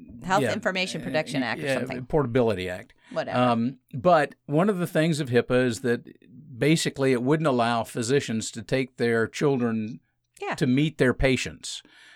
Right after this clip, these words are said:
Speaker 2: Uh, and I gotta tell you, I met a lot of really neat patients over my lifetime. Some of 'em scared me, to be honest with you, and I won't tell you why. But, um,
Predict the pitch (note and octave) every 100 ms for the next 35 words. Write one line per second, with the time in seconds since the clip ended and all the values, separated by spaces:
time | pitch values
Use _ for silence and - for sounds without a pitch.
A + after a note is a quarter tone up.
0 | - A2 A2 A2 G#2+ A#2+ A#2+ D3+ F#3+ D#3+
1 | - F3+ C#3 D#3 C#3+ B2+ C3 C3+ B2+ C3+
2 | C3 A2+ C3 D3 D3+ D3+ - G2 - A#2
3 | G#2+ G2 G2+ A2+ C#3+ A#2+ A#2+ - E3+ G3+
4 | F3 - F3+ F3+ C3 A2+ G#2+ A#2 A2+ B2
5 | A#2 B2 A#2+ D3 B2+ A2+ A2+ - B2 A2+
6 | A2 C3+ D#3 - - - - - A#2 C3
7 | A#2+ B2+ A#2+ A#2 B2